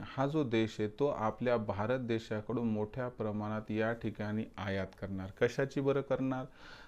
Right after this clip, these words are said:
तर चीन भारताकडून मोठ्या प्रमा-, सोयाबीनची आयात करणार, कारण चीनने अमेरिकेतून येणाऱ्या ॲग्री कमोडिटीजवर पंधरा टक्के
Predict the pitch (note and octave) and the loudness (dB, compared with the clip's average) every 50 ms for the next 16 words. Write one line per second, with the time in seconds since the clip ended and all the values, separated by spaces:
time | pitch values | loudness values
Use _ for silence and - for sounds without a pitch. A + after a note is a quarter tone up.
0 | - - - C#3+ C3+ B2+ B2 - - D#3 D3+ D#3 D#3 D3+ C#3+ B2+ A2 A2+ A2+ A#2 | -20 2 4 4 4 4 2 -2 0 2 2 4 4 2 2 2 2 2 0 0
1 | A2+ - B2 A#2+ A#2+ A#2+ - A#2+ B2 C3 B2 A2+ A2 A2 A2 - C3 B2+ B2 B2+ | 2 2 2 2 2 2 0 0 2 4 4 4 2 2 0 -2 -4 -4 -4 -2
2 | - A#2 A2 A2 A2 A2 A2 - - A2+ A2+ A#2 A#2+ B2 B2+ B2 B2 B2 B2+ B2 | -2 -2 0 0 -2 -4 -6 -6 -2 0 2 2 2 2 2 0 0 0 -2 -2
3 | - C3 - - G2 G#2 G#2+ G#2 G#2 G2+ - - A2+ A2 A2 A2 A2 A2 A#2 A#2 | -2 -2 -2 -2 -2 0 0 -2 -2 -4 -2 0 0 2 2 2 2 0 -2 -2
4 | - A2+ A2 A2 A2 A2 A2 - - B2+ B2 B2 B2 B2 A#2 - - G#2 G#2+ A2 | -2 0 0 2 2 0 0 0 0 0 2 2 2 2 0 -2 -2 0 2 4
5 | A#2 A#2+ A#2+ B2 B2+ B2+ B2+ - C3 B2+ - C#3+ C#3+ C#3 A#2 A#2+ A2+ A2 A2+ A2+ | 4 4 4 2 0 0 0 -2 -2 -2 0 -2 -2 0 0 0 0 0 2 2
6 | A2+ A2+ A2+ A2 - - G#2 G2+ A2+ A2+ B2 B2+ B2 - A#2 G#2+ G#2+ G#2+ G#2 G#2 | 2 0 0 0 0 -2 -2 -2 -2 -2 -2 -2 -4 -4 -2 -2 0 0 0 -2
7 | G#2 G2+ - A2 A2 - - B2 B2 A#2 - A2 G#2+ G#2 G#2+ A2+ A#2 A#2 - G#2 | -2 -2 -2 -6 -6 -4 -4 -4 -4 -2 -2 -2 -2 0 0 -2 -4 -4 -6 -8
8 | G2+ - - A#2+ B2+ | -10 -6 -4 -4 -4